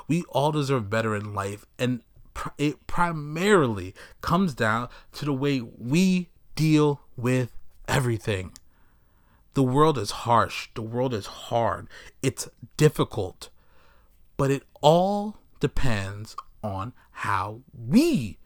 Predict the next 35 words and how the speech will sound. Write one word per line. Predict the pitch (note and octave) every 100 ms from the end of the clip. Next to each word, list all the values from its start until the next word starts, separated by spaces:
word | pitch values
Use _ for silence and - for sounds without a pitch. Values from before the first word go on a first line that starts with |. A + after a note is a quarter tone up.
| _ - -
deal | A#2 F2
with | E2 -
it, | E2 - - - -
how | - F3+
we | C#3 A#2 E3
grow | D#3 B2+ A2+ C3 F3+ F#3 A2 G2+ -
from | - - C3+ A#2
those | G#2+ -
hardships | A#2+ A2 - G#2 -
and | A#2+
those | A#2
circumstances | - G#2+ G#2 - G#2+ G2 G#2 G2+
and | A#2
those | A2 G2+
problems. | A#2 G#2 F2+ E2+ F#2+ - - -
Someone's | - F#3+ G3+
being | F3 F#3 B2+
a | G2
dick | - F3 F#3+
to | - G#3
you. | G#3
How | - G#3 A3
are | F3
you | A#2+ G2+ C3 G#3 C#3 - - -
gonna | B2 A#2
deal | C#3+ G#3+
with | G#2+ -
it? | F2+ - -
Not, | D3 F#3+ G#3 F3+ - _ _ - -
"Oh, | D#3+ A#2+
make | A#2+ D#3 -
them | C3+
stop." | - D3+ C3+ -
Walk | C#3 B3 -
away. | C#4+ D#4+ F4 B2+ F2